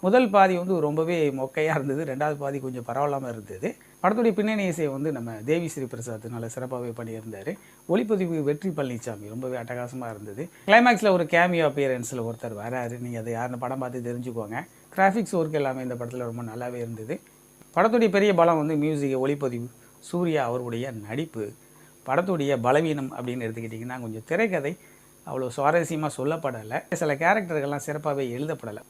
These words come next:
இந்த படத்துல கதாநாயகி ரோல் எல்லாம் சிறப்பாகவே எழுதப்படலை. அதே போல இந்த யோகி பாபு, ரெடின் கிங்ஸ்லியெல்லாம் அடிக்கக்கூடிய கூத்துக்கள்லாம் வந்து, அஹ், ரொம்பவே கிரிஞ்சித்தனமா இருந்தது. நம்மளால ஒரு காட்சி கூட ரசிக்கவே முடியல, அவங்க வரக்கூடிய காட்சிகள்.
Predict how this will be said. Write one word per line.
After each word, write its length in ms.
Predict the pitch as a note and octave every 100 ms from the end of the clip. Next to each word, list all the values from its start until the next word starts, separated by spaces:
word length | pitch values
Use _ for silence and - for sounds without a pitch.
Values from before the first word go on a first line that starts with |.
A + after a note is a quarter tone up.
| -
இந்த 180 | A3+
படத்துல 140 | A3 A3
கதாநாயகி 440 | F#3 G#3 G3+ F#3+
ரோல் 160 | E3 D#3+
எல்லாம் 200 | C#3+ C#3
சிறப்பாகவே 440 | C#3 C3 C3+ B2+
எழுதப்படலை. 640 | A#2 B2 A#2+ A2+ G2+ A2+ - - -
அதே 180 | - G3
போல 180 | F3+ E3+
இந்த 120 | D3
யோகி 360 | C3 D3 A3+ G3
பாபு, 300 | D#3 C#3+ C#3
ரெடின் 320 | C3 F3 E3
கிங்ஸ்லியெல்லாம் 520 | D#3 C#3+ C#3 C#3 C#3+
அடிக்கக்கூடிய 380 | A#2+ B2+ B2+ B2 A#2
கூத்துக்கள்லாம் 300 | C#3+ C#3+ C3+
வந்து, 400 | C#3 B2 C3 D3+ - - - _
அஹ், 100 | -
ரொம்பவே 320 | G#2+ A2 C#3 D#3+
கிரிஞ்சித்தனமா 600 | D#3 D#3 D#3 D3+ D3+ C#3+
இருந்தது. 140 | D3
நம்மளால 420 | B2+ A#2+ C3+ A#2
ஒரு 180 | B2+ G3+
காட்சி 380 | - C3+ E3+ E3
கூட 480 | D3 E3 C3+ A#2 A2+
ரசிக்கவே 480 | A2 A#2 D#3 E3 E3+
முடியல, 320 | D#3 B2+ B2
அவங்க 280 | D#3 A#2+ B2
வரக்கூடிய 380 | A#2+ B2 B2+ A2+
காட்சிகள். 400 | A2 G2 G2+